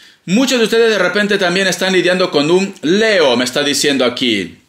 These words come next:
Eh, es una persona que en estos momentos, a lo mejor entre vosotros dos hay como una discusión, hay un lío, falta claridad, me dicen aquí, falta claridad.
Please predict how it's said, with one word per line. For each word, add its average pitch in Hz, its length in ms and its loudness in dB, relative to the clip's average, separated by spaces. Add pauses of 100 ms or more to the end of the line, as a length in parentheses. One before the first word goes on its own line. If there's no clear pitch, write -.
(100)
Eh, 175 500 -2
es 208 160 -2
una 254 220 0
persona 208 460 -2
que 190 80 -2
en 180 60 -2
estos 196 240 -2
momentos, 190 760 -2 (280)
a 156 80 -6
lo 175 100 0
mejor 175 300 0
entre 214 220 0
vosotros 190 440 -2
dos 196 280 -2
hay 185 120 -2
como 185 220 -2
una 190 160 0
discusión, 160 800 0
hay 170 220 -2
un 180 180 0
lío, 180 260 2
falta 175 380 -2
claridad, 151 640 0
me 120 100 -2
dicen 117 320 -4
aquí, 107 240 -6
falta 180 320 -2
claridad. 113 600 -2